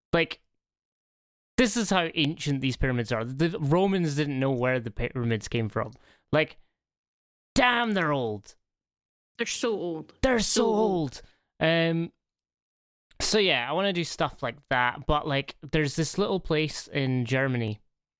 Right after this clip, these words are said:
Speaker 1: uh, and my uncle went away there, um, to propose to his, um, soon-to-be wife,
Speaker 2: Oh.
Speaker 1: um,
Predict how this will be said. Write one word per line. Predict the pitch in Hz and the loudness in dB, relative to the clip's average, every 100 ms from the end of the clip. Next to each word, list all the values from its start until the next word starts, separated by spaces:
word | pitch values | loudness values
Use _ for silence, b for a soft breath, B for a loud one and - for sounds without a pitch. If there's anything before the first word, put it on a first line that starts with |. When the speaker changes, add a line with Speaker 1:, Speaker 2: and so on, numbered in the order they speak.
| _ - | _ -8
Speaker 1:
uh, | - | -2
and | 120 113 110 110 110 - 113 | 0 0 0 -2 -2 -4 -2
my | 123 | 0
uncle | 127 127 127 113 | 0 -2 -4 -4
went | 127 117 | -4 -4
away | 113 110 | -2 -2
there, | 107 107 117 | -2 -4 -6
um, | 120 107 107 | -4 -4 -4
to | 135 | -6
propose | - 147 135 | -2 -2 -2
to | - 131 | -4 -4
his, | 123 120 117 113 - - - | -2 -4 -4 -8 -18 -12 -6
um, | 113 110 | -4 -4
soon-to-be | - - 175 175 160 147 143 | -2 2 4 4 2 2 4
wife, | 135 208 | 4 2
Speaker 2:
Oh. | 302 302 302 302 302 294 285 285 | 0 0 -2 -2 -4 -4 -4 -4
Speaker 1:
um, | - 127 123 123 | 0 0 0 -2